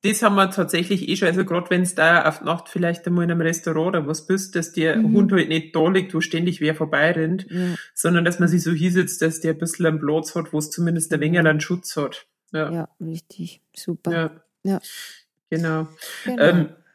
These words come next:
Speaker 1: ja, was mir aufgefallen ist, also wir haben ja schon mal drüber geredet, also ein bisschen ist die manchmal schon ein ängstlicher Hund. Sie ist zwar rotzfrech, wenn sie mal auftaut ist,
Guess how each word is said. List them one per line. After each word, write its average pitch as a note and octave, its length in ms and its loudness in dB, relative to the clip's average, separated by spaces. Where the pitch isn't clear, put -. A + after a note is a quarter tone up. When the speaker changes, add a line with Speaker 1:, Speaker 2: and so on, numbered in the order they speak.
Speaker 1:
ja, F#3 220 4
was G#3 160 4
mir F3+ 240 6
aufgefallen G#3+ 420 0
ist, G#3+ 280 0
also D#3+ 160 2
wir F#3+ 100 4
haben F#3+ 140 -2
ja C4 100 -2
schon G#3+ 160 -2
mal G#3+ 120 0
drüber G3+ 260 0
geredet, F#3+ 220 -4
also F3 220 -2
ein - 100 -4
bisschen A#3+ 300 -2
ist F#3 220 -4
die F#3 60 -2
manchmal F3 340 -2
schon G3 200 0
ein F#3 160 4
ängstlicher F3 440 -2
Hund. D#3+ 180 0
Sie D3+ 120 -4
ist F#3+ 140 -4
zwar F3+ 140 2
rotzfrech, F3+ 500 -4
wenn E3+ 160 -2
sie E3 80 -8
mal D#3 160 -2
auftaut F3+ 420 -4
ist, - 340 -8